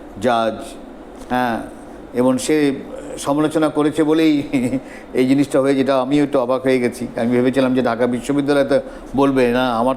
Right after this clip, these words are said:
তো এখানে মুক্ত চি-, চিন্তার ব্যাপার, কিন্তু এটা তো বই, এটা তো আর অন্য কিছু না। যেটা একটা হতো যে আমি একটা খুব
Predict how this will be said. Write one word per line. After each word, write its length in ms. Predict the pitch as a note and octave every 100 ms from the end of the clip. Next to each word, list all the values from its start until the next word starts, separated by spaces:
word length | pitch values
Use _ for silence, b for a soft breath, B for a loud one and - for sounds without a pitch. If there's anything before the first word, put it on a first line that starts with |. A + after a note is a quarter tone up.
| -
তো 60 |
এখানে 200 | C3+ C3
মুক্ত 280 | B2+ B2 -
চি-, 480 | B2+ - - - -
চিন্তার 320 | D3+ C#3+ C3+
ব্যাপার, 280 | A#2 A2+ G#2 - - - - -
কিন্তু 220 | B2+ C#3+
এটা 100 | D3+
তো 60 | C#3
বই, 360 | A2+ D3+ A#2+ - -
এটা 140 | G#2+
তো 100 | A#2+
আর 80 | B2+
অন্য 240 | B2+ D3+
কিছু 260 | D#3+ E3+ C#3
না। 120 | G2 - - - - - G2+
যেটা 240 | G#2 B2+ A2 - - - B B -
একটা 180 | - B2
হতো 240 | C3+ D#3+
যে 160 | D3+ D#3+
আমি 180 | D3 D3
একটা 180 | C3+ A#2+ - - -
খুব 100 | -